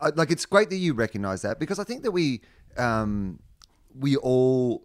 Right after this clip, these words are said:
need to be more aware, and maybe this time is gonna make us more aware. I th-, I, my great hope is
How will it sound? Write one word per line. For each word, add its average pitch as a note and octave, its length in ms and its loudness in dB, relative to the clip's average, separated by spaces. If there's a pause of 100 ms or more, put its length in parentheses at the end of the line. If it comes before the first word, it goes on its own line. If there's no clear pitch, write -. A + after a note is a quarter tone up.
(120)
need A#2+ 320 -2
to A2+ 100 -8
be G#2+ 160 -2
more G#2+ 240 0
aware, G2+ 320 -2
and G#2+ 100 -4
maybe A#2 300 0
this G#2+ 200 -4
time G2+ 300 -6
is F#2+ 140 -6
gonna F#2+ 160 -6
make F#2 320 -6
us - 180 -10
more F2+ 200 -6
aware. E2 380 -10 (320)
I C3+ 100 -2
th-, - 140 -10
I, D#3 100 0
my E3+ 180 0
great G#3 320 -2
hope C3 380 -4
is G2+ 300 -6